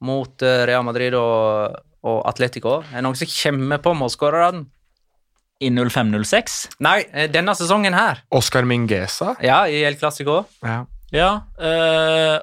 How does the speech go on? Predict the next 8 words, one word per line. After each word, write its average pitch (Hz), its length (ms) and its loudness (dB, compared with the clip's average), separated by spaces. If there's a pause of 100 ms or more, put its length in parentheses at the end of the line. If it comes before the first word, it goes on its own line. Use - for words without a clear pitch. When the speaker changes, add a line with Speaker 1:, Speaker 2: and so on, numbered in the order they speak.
Speaker 2:
og, 147 1300 2
altså, 151 240 0
han 143 120 0
som 143 120 0
utlignet 123 480 0
til 127 100 2
en 120 540 0
en. 139 280 -2